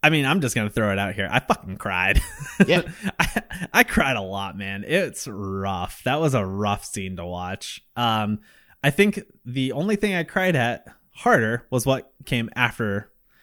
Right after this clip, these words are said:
Speaker 1: the next chunk, but, um, we'll, we'll get there. So, unfortunately, Aerith gets run through, and, um, at this point, you know, she's, she starts falling and kind of, like, falls off of Sephiroth's sword.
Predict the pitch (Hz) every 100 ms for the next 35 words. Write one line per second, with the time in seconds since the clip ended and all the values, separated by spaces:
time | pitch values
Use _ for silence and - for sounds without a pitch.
0 | _ _ _ _ - 117 135 - - 90
1 | 104 - 117 117 113 110 104 104 98 -
2 | - 151 165 190 175 131 107 90 98 -
3 | - 156 147 143 139 - _ _ _ _
4 | _ 147 139 185 175 151 135 156 180 -
5 | _ _ _ - 127 127 - 120 - 113
6 | 117 107 101 143 - _ _ _ _ _
7 | - 113 110 110 107 104 101 98 98 95
8 | - _ - 131 - 151 - 123 117 127
9 | _ _ _ _ - 123 113 110 113 -
10 | - 117 110 - 107 104 104 101 98 95
11 | 92 127 107 101 101 107 98 95 95 104
12 | 101 92 95 - 117 104 101